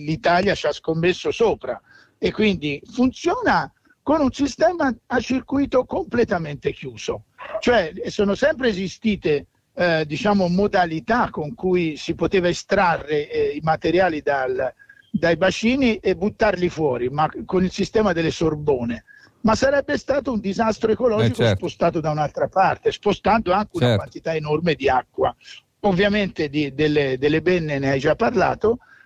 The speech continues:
Speaker 1: Quello che, eh, invece fa questo sistema è che, eh, utilizza un'acqua di riciclo interno e tira fuori esclusivamente il materiale solido, ovviamente
Speaker 2: Mm.
Speaker 1: che sarà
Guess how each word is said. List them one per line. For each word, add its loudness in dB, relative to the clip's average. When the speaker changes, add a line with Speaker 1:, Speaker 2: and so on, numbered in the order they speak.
Speaker 1:
Quello 2
che, 0
eh, -4
invece -2
fa 0
questo 0
sistema 0
è 2
che, 2
eh, 2
utilizza 2
un'acqua 2
di 0
riciclo 0
interno -2
e 0
tira 2
fuori 2
esclusivamente 0
il 2
materiale 2
solido, -2
ovviamente 0
Speaker 2:
Mm. 2
Speaker 1:
che 0
sarà 0